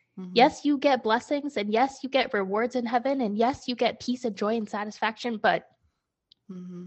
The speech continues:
Speaker 2: you get God.
Speaker 1: Yeah.
Speaker 2: And that's enough.
Speaker 1: Yeah. Perfect. I think we can end there. I don't think I can top that. <laughs>
Speaker 2: <laughs>
Speaker 1: Man, well, Lauren, where can people find you and connect with you online?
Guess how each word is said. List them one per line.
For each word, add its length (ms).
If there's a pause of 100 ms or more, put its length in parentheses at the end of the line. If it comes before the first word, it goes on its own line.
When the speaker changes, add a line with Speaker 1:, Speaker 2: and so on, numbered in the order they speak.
Speaker 2:
you 80
get 220
God. 400 (600)
Speaker 1:
Yeah. 180 (460)
Speaker 2:
And 180
that's 240
enough. 380 (1000)
Speaker 1:
Yeah. 200 (680)
Perfect. 720 (880)
I 60
think 140
we 120
can 120
end 200
there. 400 (580)
I 40
don't 80
think 140
I 60
can 140
top 240
that. 240 (260)
<laughs> 560 (240)
Speaker 2:
<laughs> 1000
Speaker 1:
Man, 240
well, 160
Lauren, 280
where 120
can 140
people 220
find 280
you 300
and 180
connect 280
with 180
you 220
online? 600